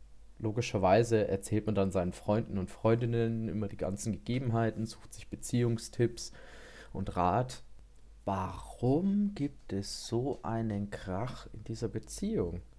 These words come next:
Die beiden passen doch wunderbar zueinander. Sie ergänzen sich und trotzdem kriegen sie's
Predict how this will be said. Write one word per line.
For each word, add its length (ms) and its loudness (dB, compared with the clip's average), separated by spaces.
Die 60 -8
beiden 380 4
passen 460 0
doch 220 -2
wunderbar 640 0
zueinander. 880 -6
Sie 140 -4
ergänzen 600 0
sich 480 -4
und 200 -4
trotzdem 540 0
kriegen 380 -4
sie's 480 -6